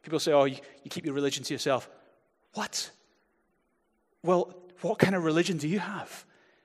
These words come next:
If God has truly saved your soul, and you know it's for everyone, you'd be the most selfish individual ever to keep it to yourself. You don't keep to yourself stuff that you're buzzing about. It'd be weird. "I'm gonna keep that thing I'm really excited about to myself." What?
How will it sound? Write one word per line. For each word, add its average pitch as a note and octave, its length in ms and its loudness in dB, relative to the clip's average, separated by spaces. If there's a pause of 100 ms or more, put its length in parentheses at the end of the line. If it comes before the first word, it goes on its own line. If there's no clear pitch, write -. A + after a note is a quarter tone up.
(320)
If E3 240 -4
God A3 240 6
has G3 160 0
truly B3+ 560 -6
saved A#3+ 500 -6
your F#3+ 160 -2
soul, B3 680 -6
and E3+ 120 -8
you G3+ 60 -2
know A#3 140 4
it's B3 100 0
for G#3+ 140 0
everyone, A3 480 2 (400)
you'd G3 120 -6
be A3 80 -6
the A3 80 -4
most G#3 280 -4
selfish B3+ 500 0
individual G#3+ 720 2
ever F3+ 300 0
to E3+ 100 -14
keep F#3 160 -8
it G#3 60 -12
to G#3 80 -8
yourself. A#3 480 -4 (340)
You G#3+ 100 0
don't D4 240 0
keep B3 220 -6
to A#3 120 -8
yourself G3+ 460 2
stuff A3 280 0
that A3 100 -10
you're G3+ 100 -2
buzzing F3 420 2
about. D#4 440 0 (720)
It'd A#3 140 -2
be B3+ 80 0
weird. D4 420 2 (100)
"I'm F#3 80 -10
gonna A#3+ 140 -2
keep G3+ 140 -12
that E3 180 -4
thing F3 140 -6
I'm D3 140 -6
really F3+ 180 -4
excited E3+ 300 -2
about D#3+ 160 -2
to D#3+ 60 -14
myself." A3 360 -6 (200)
What? E4+ 380 0